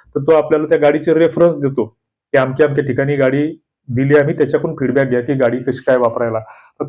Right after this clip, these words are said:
तसं त्याला आपण फीडबॅक मागितलं पाहिजे ना की, "बुवा, तुझं कुठं लग्न जुळलं, एखादा आम्हाला दे पुरावा की तुमच्या माध्यमातून दोन वर्षापासून का पाच वर्षापासून का दहा वर्षापासून तुम्ही काम करताय, तर आतापर्यंत किती लग्न जुळवली, त्यांचे मोबाईल नंबर दे आम्हाला, त्यांना संपर्क करा की यांच्या माध्यमातून खरंच लग्न जुळलं का?"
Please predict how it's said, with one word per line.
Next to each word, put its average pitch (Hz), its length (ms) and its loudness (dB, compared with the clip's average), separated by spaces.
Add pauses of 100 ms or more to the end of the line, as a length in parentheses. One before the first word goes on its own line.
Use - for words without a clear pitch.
तसं 175 160 0
त्याला 196 260 2
आपण 226 240 2
फीडबॅक 185 380 0
मागितलं 180 320 0
पाहिजे 160 260 0
ना 208 80 -4
की, 214 80 -2
"बुवा, 190 140 0
तुझं 180 320 0
कुठं 175 320 -4
लग्न 156 260 0
जुळलं, 151 300 2
एखादा 156 320 0
आम्हाला 160 200 0
दे 190 240 0 (320)
पुरावा 143 360 4
की - 380 -10
तुमच्या 139 320 -2
माध्यमातून 135 500 -2
दोन 131 140 0
वर्षापासून 135 460 -2
का 135 100 -4
पाच 117 220 -2
वर्षापासून 127 520 -4
का 123 100 -2
दहा 113 120 -2
वर्षापासून 127 480 -4
तुम्ही 127 200 -6
काम 120 300 -2
करताय, 110 380 -4 (400)
तर 143 80 -2
आतापर्यंत 143 460 -2
किती 202 320 -2
लग्न 190 220 2
जुळवली, 165 400 2
त्यांचे 147 300 -4
मोबाईल 202 280 2
नंबर 190 300 0
दे 180 120 0
आम्हाला, 156 400 0 (380)
त्यांना 131 240 -2
संपर्क 214 420 0
करा 180 280 2
की 175 160 -2
यांच्या 156 240 0
माध्यमातून 160 380 0
खरंच 170 280 2
लग्न 165 220 0
जुळलं 156 320 2
का?" 147 180 -2